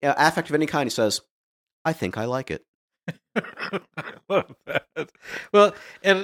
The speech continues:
Speaker 2: as we postulated afterwards, is there a chance that he,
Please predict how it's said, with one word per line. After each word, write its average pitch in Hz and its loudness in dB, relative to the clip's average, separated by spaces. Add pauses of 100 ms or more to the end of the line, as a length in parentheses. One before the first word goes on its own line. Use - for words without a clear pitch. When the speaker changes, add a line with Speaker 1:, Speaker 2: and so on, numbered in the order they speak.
Speaker 2:
as 185 2
we 208 4
postulated 180 4
afterwards, 147 2 (540)
is 160 2
there 214 6
a 180 2
chance 220 -4
that 190 2
he, 180 -2